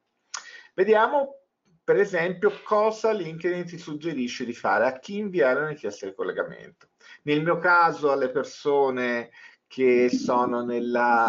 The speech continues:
eh, settore education management, a cui anche io appartengo,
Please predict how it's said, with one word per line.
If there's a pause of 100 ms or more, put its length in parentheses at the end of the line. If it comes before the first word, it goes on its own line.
(140)
eh,
settore
education
management,
a
cui
anche
io
appartengo,